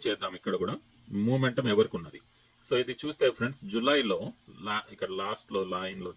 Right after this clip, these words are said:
చూడండి, జూలైలో తీసిన పోల్స్, జూలై ఫస్ట్లో, జూలై ఎండింగ్లో తీసిన పోల్స్లో ట్రంప్కి లీడ్ ఉంది. కానీ ఎప్పుడైతే బైడెన్ దిగిపోయాడో ఆ తర్వాత జూలై నుండి ఆగస్టు పదిహేను వరకు తీసిన పోల్స్లో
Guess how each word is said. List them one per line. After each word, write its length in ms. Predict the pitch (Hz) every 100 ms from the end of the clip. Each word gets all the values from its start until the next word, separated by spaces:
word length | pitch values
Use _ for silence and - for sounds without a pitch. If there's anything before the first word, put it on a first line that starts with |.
| 92
చూడండి, 300 | 87 87 147
జూలైలో 540 | 107 110 135 143 135
తీసిన 300 | - 110 107
పోల్స్, 360 | - 92 85 -
జూలై 280 | 101 107
ఫస్ట్లో, 580 | 104 98 - - 98 95 - - - -
జూలై 440 | 95 101 101 101 - -
ఎండింగ్లో 500 | 101 98 101 95 92
తీసిన 340 | 90 104 - 98
పోల్స్లో 600 | - 101 95 127 95 104 - - _
ట్రంప్కి 340 | 135 147 151 143
లీడ్ 200 | 113 -
ఉంది. 220 | - - _ _ _ _ 143
కానీ 260 | 135 135 -
ఎప్పుడైతే 680 | 127 147 147 - 131 123 101 - _ 120 104 98
బైడెన్ 380 | 117 139 156 120
దిగిపోయాడో 960 | 110 123 - 117 110 98 123 110 101 - _ _
ఆ 100 | 104
తర్వాత 560 | 107 110 123 131 113 98
జూలై 380 | 92 107 113 131
నుండి 300 | 131 131 131 -
ఆగస్టు 540 | 95 113 127 139 - 123 -
పదిహేను 360 | 113 110 113 110
వరకు 260 | 113 - -
తీసిన 280 | 113 - 110
పోల్స్లో 760 | - 110 120 131 131 104 87